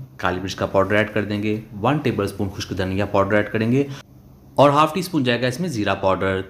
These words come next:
तो अब हम एक और काम करने वाले हैं, वो क्या करेंगे, बिस्मिल्लाहिर्रहमानिर्रहीम।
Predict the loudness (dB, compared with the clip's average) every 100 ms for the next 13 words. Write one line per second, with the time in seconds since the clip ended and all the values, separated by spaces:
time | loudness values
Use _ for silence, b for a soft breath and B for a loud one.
0 | 2 4 4 0 0 4 2 2 0 2
1 | 2 4 4 4 4 4 4 2 2 0
2 | 0 0 0 -2 -4 -2 0 0 0 0
3 | 0 0